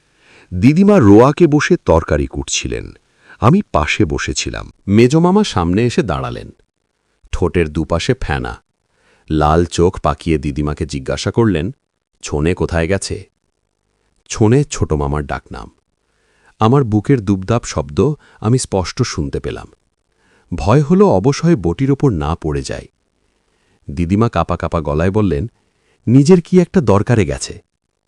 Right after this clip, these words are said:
Speaker 2: "নিজের দরকারে না ছাই," মেজমামা দাঁত কিরমির করে উত্তর দিলেন। "ভাই তো নয়, শত্রু, শত্রুর। আচ্ছা, ঠিক আছে।"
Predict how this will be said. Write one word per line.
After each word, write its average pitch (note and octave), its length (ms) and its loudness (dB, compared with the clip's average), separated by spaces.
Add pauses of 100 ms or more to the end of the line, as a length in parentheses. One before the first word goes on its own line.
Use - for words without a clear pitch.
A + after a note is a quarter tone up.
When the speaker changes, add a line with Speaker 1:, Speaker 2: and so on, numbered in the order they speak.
(300)
Speaker 2:
"নিজের D2+ 500 0
দরকারে C#2 400 -4
না F#2 140 0
ছাই," D2+ 480 -4 (460)
মেজমামা G2 520 0
দাঁত D#2+ 280 -4
কিরমির F2+ 400 -2
করে F#2+ 180 0
উত্তর C#2 320 -6
দিলেন। G1+ 300 -10 (600)
"ভাই C#2 300 -6
তো G#2+ 160 0
নয়, G2 320 0 (160)
শত্রু, - 640 -10 (140)
শত্রুর। - 760 -8 (440)
আচ্ছা, - 340 -16
ঠিক - 180 -6
আছে।" - 400 -8